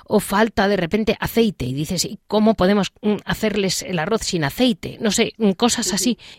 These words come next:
Y siempre salimos todos diciendo lo mismo. Mm, "Este comedor es un milagro,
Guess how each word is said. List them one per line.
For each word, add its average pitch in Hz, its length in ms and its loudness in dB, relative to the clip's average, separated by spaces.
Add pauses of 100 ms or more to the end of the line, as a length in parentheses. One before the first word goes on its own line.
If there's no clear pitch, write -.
(140)
Y 254 240 4
siempre 320 420 2
salimos 277 640 0
todos 294 340 2
diciendo 208 440 -2
lo 165 100 -4
mismo. 147 440 -6 (300)
Mm, 240 280 6 (120)
"Este 381 380 4
comedor 277 360 4
es 269 160 2
un 247 120 0
milagro, 143 560 0